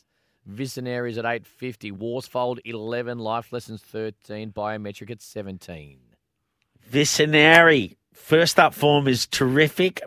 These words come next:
Speaker 2: Buckets more on board. Uh, gee, I think it'll run well. I'm, yeah, I'm, I'm keen on it. I had something on it last night too, Visionary.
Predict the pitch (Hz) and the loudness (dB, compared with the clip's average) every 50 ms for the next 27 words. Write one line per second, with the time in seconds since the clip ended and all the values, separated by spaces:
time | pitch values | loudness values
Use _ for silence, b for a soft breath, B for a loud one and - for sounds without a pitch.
0 | - - 165 160 147 - 156 135 - - 151 151 156 156 156 156 151 147 139 135 | 0 4 4 4 6 4 0 0 0 0 2 4 6 8 8 8 8 8 6 4
1 | 131 117 110 131 135 147 156 160 165 165 147 B B B B B B B B _ | 2 0 0 2 4 4 6 4 4 2 0 B B B B B B B B _
2 | - 123 127 131 131 135 135 139 135 - _ _ - - 170 180 170 151 156 147 | 0 2 4 6 6 6 6 6 4 2 _ _ -6 -4 -4 -2 0 0 0 0
3 | - - 156 143 - 147 131 127 123 131 131 131 131 127 123 135 151 165 170 - | 0 -4 -8 -4 -2 0 0 0 0 0 0 0 -2 0 2 2 2 2 2 0
4 | - 123 135 151 151 151 - _ - 120 143 156 156 143 151 160 160 - - 147 | -2 -2 -2 -2 -2 -4 -10 _ -6 0 0 2 2 2 0 -2 -4 -6 -6 -6
5 | 160 156 143 - 151 151 151 151 143 135 135 147 165 151 - - 143 151 151 143 | -6 -6 -6 -2 -2 0 0 0 0 0 0 0 -2 -4 -4 -2 0 0 2 0
6 | - - 143 135 - 127 120 123 127 139 165 185 - - 151 120 104 - - 123 | 0 0 -2 -2 0 -2 -2 0 0 -2 -4 -4 -2 -2 -2 -2 -2 -6 -10 -10
7 | 110 107 101 - - 156 185 175 131 135 131 - - - 139 147 170 175 165 - | -10 -10 -10 -8 -6 -6 -4 -4 -6 -8 -12 -12 -12 -12 -10 -8 -6 -6 -8 -8
8 | - - | -12 -16